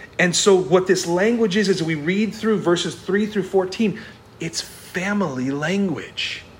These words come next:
This is what God is speaking through the Apostle Paul to his church, his people. This is family language.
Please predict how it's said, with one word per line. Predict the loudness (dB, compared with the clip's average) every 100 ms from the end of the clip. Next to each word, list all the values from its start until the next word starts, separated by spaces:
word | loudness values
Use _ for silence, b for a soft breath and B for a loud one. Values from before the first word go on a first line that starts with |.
| -20 -20 -18
This | -2 0 0 -2
is | -2
what | 2 2 2 -8 B B -20 -4
God | 0 0 0
is | -2
speaking | -4 -4 -6 -2 -2 -2 -8
through | -18 -2 0 4
the | 4
Apostle | 2 -2 0 -2 -2
Paul | 0 0 4 2 0 B B -8
to | -2 0 2
his | 2 2 2
church, | 0 2 2
his | -2 -4
people. | -4 -2 0 -2 B B
This | -4 -2
is | -4 -6
family | -10 -14 -8 -4 -2 0 0 0 0
language. | -2 0 0 -2 -4 -6 -8